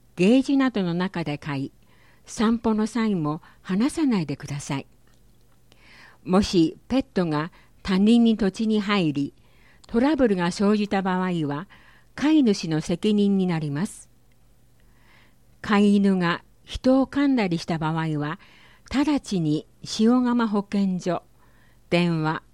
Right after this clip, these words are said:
三六七七零五一に連絡する必要があります。近所に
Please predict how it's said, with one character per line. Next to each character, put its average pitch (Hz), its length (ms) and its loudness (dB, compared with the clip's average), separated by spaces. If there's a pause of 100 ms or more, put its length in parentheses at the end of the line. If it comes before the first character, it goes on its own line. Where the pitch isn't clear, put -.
(380)
三 226 560 -2
六 240 340 -4
七 143 420 -4 (580)
七 226 480 0
零 247 320 0
五 185 340 2
一 269 320 0
に 160 240 -2 (140)
連 190 280 2
絡 196 240 -2
す 190 160 -4
る 180 120 0
必 - 260 -6
要 175 180 0
が 220 140 -2
あ 208 60 -2
り 139 160 -8
ま 139 160 -6
す。 - 240 -16 (2000)
近 247 300 4
所 190 140 4
に 160 360 0